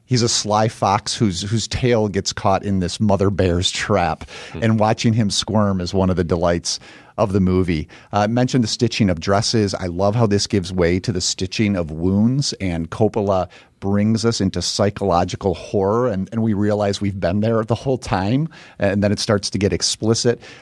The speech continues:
Speaker 1: Uh, this is just a fascinating exploration of feminine desire, a common theme in Coppola's films,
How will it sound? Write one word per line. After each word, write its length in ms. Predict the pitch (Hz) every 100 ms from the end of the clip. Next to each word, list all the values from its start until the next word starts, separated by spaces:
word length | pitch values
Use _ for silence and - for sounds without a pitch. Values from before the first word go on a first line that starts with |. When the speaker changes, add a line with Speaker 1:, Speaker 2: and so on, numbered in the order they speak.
| - -
Speaker 1:
Uh, 100 | 101
this 260 | 117 135
is 180 | 143 120
just 460 | 101 113 113 - -
a 100 | 104
fascinating 1400 | - - 123 127 131 - 147 131 117 113 110 110 107 104 -
exploration 560 | 107 - 104 101 - 101
of 100 | -
feminine 380 | 107 101 107 101
desire, 400 | 90 82 113 190
a 60 |
common 340 | 156 107 98 92
theme 420 | 110 117 143 156
in 100 | 139
Coppola's 400 | 120 127 113 117
films, 440 | - 117 110 110